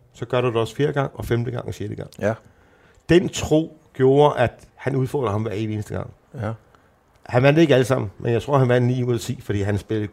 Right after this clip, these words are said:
Speaker 1: godt nok en sindssyg fodboldkamp på Brøndby Stadion, og kørte Søren Kolding ud af,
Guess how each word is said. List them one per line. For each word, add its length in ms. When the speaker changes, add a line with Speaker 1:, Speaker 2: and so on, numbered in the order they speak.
Speaker 1:
godt 300
nok 280
en 120
sindssyg 400
fodboldkamp 440
på 100
Brøndby 220
Stadion, 360
og 140
kørte 320
Søren 220
Kolding 360
ud 60
af, 140